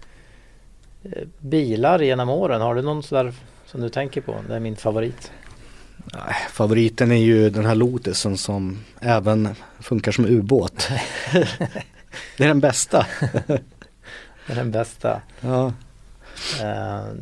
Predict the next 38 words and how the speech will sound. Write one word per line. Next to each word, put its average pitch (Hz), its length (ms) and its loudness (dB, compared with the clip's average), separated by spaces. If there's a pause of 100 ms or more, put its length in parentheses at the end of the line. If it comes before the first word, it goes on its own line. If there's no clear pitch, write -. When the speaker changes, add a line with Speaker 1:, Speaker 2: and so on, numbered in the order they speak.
(220)
Speaker 1:
en 127 440 0 (240)
bil 135 240 4
som 131 180 0
alltid 120 240 2
dyker 120 320 2
upp 170 260 2
i - 20 4
de 147 60 2
här 131 120 2
diskussionerna, 123 580 -2
det 110 100 0
är 113 40 4
ju 120 100 2
den 117 160 -2
här, 101 220 -2
ehm, 95 300 -4 (1040)
B 104 360 -2
M 98 140 0
W, 95 260 0
är 101 140 0
det 113 80 0
sju-serie, 147 600 -2
va? 117 200 0 (420)
Som 110 240 -10
de 104 140 -6
kör, 107 380 0
han 117 140 0
ligger 120 260 0
i 117 60 -2
baksätet 113 560 -2
och 104 80 -6
kör 95 320 -8 (720)
Speaker 2:
Ja, 117 240 0
Speaker 1:
med 139 100 4
Speaker 2:
just 123 120 0
Speaker 1:
en 127 60 4
Speaker 2:
det. 131 60 8
Speaker 1:
Ericsson-telefon. 110 720 -2